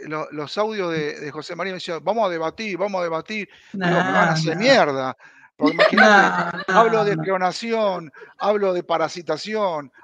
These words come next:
Speaker 1: antiufología
Speaker 2: Todavía no
Speaker 1: contemporánea.
Speaker 2: tocamos esos temas, por eso
Speaker 1: ¿Me
Speaker 2: vamos,
Speaker 1: entendés?
Speaker 2: queremos que
Speaker 1: Y,
Speaker 2: vuelvas.
Speaker 1: y, y
Speaker 2: Obviamente,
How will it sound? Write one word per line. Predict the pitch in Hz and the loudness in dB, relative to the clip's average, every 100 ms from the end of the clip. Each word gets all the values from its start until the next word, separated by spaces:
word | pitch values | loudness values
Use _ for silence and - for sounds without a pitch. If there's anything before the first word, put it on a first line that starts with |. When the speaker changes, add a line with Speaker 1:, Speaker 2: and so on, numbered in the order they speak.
| - | -6
Speaker 1:
antiufología | 175 160 151 156 156 202 | -4 -6 -8 -6 -4 4
Speaker 2:
Todavía | - 302 403 | 8 8 8
no | 311 | 4
Speaker 1:
contemporánea. | 190 226 370 294 | 6 6 8 8
Speaker 2:
tocamos | 202 196 | 4 2
esos | 185 | 4
temas, | 214 202 180 | 4 4 4
por | 196 285 | 2 2
eso | - | 6
Speaker 1:
¿Me | |
Speaker 2:
vamos, | 233 254 | 6 4
Speaker 1:
entendés? | 180 202 | 2 6
Speaker 2:
queremos | 247 247 | 6 6
que | 185 | 2
Speaker 1:
Y, | 180 | 0
Speaker 2:
vuelvas. | 254 277 180 160 151 147 _ | 2 2 2 0 0 -2 _
Speaker 1:
y, | 202 | -2
y | 208 | 4
Speaker 2:
Obviamente, | 254 240 302 | 6 6 6